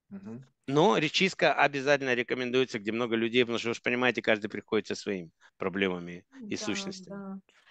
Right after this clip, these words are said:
Speaker 3: А ещё был такой,
Speaker 1: Да.
Speaker 3: а, притягивает ли защита нападение?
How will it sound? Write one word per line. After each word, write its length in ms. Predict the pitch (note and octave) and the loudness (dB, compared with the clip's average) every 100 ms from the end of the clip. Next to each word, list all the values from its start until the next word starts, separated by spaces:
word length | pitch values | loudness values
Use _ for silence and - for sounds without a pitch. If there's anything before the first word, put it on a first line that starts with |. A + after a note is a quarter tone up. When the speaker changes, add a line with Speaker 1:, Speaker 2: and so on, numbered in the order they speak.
| - - | -20 -4
Speaker 3:
А 220 | A3 G#3+ | -2 0
ещё 500 | A3 B3 - C4+ C#4+ | 0 -4 -2 0 0
был 280 | A3 A#3+ A3+ | 2 2 0
такой, 420 | A3+ A3+ G#3+ G3+ | -4 -6 -6 -6
Speaker 1:
Да. 180 | - A#3 | -10 -12
Speaker 3:
а, 260 | G3+ G#3 G3+ | -4 -2 -2
притягивает 800 | G3+ G#3+ C4 C#4+ C4 A#3 G#3 G#3 | -4 -8 -2 -2 -2 -2 -2 -2
ли 140 | G#3+ | -8
защита 540 | G3 G3+ - B3+ D4 B3 | -6 -6 -6 -6 -4 -4
нападение? 840 | G#3+ G#3 G#3 G#3 A3+ F#3+ F3 F3 | -4 -6 -6 -4 -2 -4 -6 -10